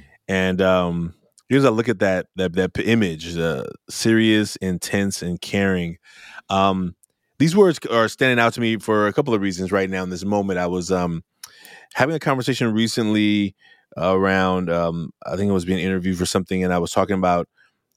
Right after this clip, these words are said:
you know, w-, when I, when I feel myself being super intense, like, when I feel myself getting worked up about something, I'm like, and I'm always feeling like, okay, I gotta,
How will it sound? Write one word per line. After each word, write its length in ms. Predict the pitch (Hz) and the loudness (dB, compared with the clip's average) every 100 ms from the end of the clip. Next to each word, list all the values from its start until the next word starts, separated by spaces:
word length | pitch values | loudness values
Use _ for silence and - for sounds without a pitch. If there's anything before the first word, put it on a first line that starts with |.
| - | -8
you 120 | 87 | -2
know, 320 | 87 82 78 - _ _ _ | 0 0 -2 -8 _ _ _
w-, 280 | - 90 92 - _ _ _ _ _ _ _ _ _ - - _ | -14 -12 -12 -16 _ _ _ _ _ _ _ _ _ -20 -20 _
when 520 | 90 - 98 107 107 | -18 -10 -2 0 2
I, 240 | 104 101 | 2 0
when 160 | 98 98 | -2 -2
I 120 | 95 | -4
feel 220 | 95 143 | -2 0
myself 280 | 151 139 139 | 0 2 0
being 280 | 120 113 113 | 2 0 0
super 340 | 107 135 123 110 | 0 -2 0 0
intense, 680 | 107 90 - 120 87 - | -2 -4 -2 -2 -2 -6
like, 180 | 87 87 | -12 -10
when 100 | 92 | -8
I 100 | 90 | -6
feel 160 | 87 107 | -4 -2
myself 260 | 101 107 98 | -2 -2 -2
getting 240 | 101 85 | -4 -2
worked 300 | 92 104 - | 0 0 0
up 100 | 101 | -2
about 220 | 92 82 | 0 -4
something, 300 | - 85 90 | -6 -10 -8
I'm 140 | 87 92 | -6 -2
like, 300 | 92 87 - _ - _ _ _ _ _ _ _ | -2 -4 -12 _ -20 _ _ _ _ _ _ _
and 80 | 92 | -4
I'm 120 | 101 | 0
always 260 | 107 120 110 | 4 4 4
feeling 200 | 110 113 | 2 2
like, 160 | 104 95 | 2 2
okay, 260 | 95 - | 0 0
I 80 | 92 | 0
gotta, 260 | 98 95 | 2 0